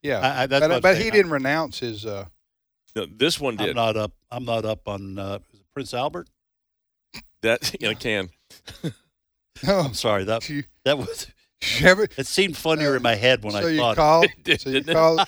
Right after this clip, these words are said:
Speaker 1: 'cause, so
Speaker 3: Okay, so it was
Speaker 1: that's
Speaker 3: Edward the eighth, King Edward the eighth, and he
Speaker 2: Edward,
Speaker 3: renounced his
Speaker 2: Edward
Speaker 3: throne.
Speaker 2: the eighth, I am, I am.
Speaker 3: I am, I
Speaker 1: I
Speaker 3: am.
Speaker 1: think he's the one that chopped off a few heads, right?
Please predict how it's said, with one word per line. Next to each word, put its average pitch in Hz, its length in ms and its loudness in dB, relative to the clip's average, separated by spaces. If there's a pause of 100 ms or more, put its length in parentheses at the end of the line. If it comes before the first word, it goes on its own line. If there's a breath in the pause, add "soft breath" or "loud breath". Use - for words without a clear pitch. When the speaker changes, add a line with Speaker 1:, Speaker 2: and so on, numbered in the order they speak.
Speaker 1:
'cause, 165 240 -4
so 160 260 0
Speaker 3:
Okay, 147 300 6
so 156 200 -2
it 147 40 2
was 143 100 -2
Speaker 1:
that's - 200 -8
Speaker 3:
Edward 175 500 2
the 143 300 -6
eighth, - 500 -2 (640)
King 139 200 -8
Edward 139 280 -4
the 135 140 -6
eighth, 98 260 -4
and 101 100 -8
he 104 60 -6
Speaker 2:
Edward, 117 140 -6
Speaker 3:
renounced 117 340 -2
his 127 100 -2
Speaker 2:
Edward 151 220 -4
Speaker 3:
throne. 113 160 -2
Speaker 2:
the 127 60 0
eighth, 160 200 -2
I 151 160 0
am, 160 240 -4
I 151 120 -2
am. 165 240 -2
Speaker 3:
I 92 120 -2
am, 104 140 0
I 127 40 -2
Speaker 1:
I 156 120 2
Speaker 3:
am. 220 80 -4
Speaker 1:
think 190 120 -4
he's 208 160 -4
the 185 60 -4
one 160 220 -2
that 123 120 -8
chopped 151 280 -2
off 143 220 -2
a 107 40 -14
few 131 260 -6
heads, 139 480 -4
right? 131 260 -6